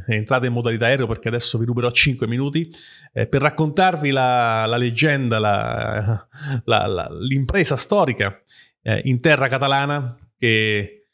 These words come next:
i magnifici sedici bianconeri sono riusciti a portare a casa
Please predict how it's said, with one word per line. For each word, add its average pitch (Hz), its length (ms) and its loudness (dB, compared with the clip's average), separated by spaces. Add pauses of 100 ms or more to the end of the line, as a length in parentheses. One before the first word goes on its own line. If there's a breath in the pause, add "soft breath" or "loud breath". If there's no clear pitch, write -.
(140)
i 127 80 -2
magnifici 127 960 2
sedici 120 760 0
bianconeri 131 760 -2 (580 loud breath)
sono 120 280 2
riusciti 127 400 2
a 120 80 2
portare 123 340 -2
a 120 80 -6
casa 117 580 -2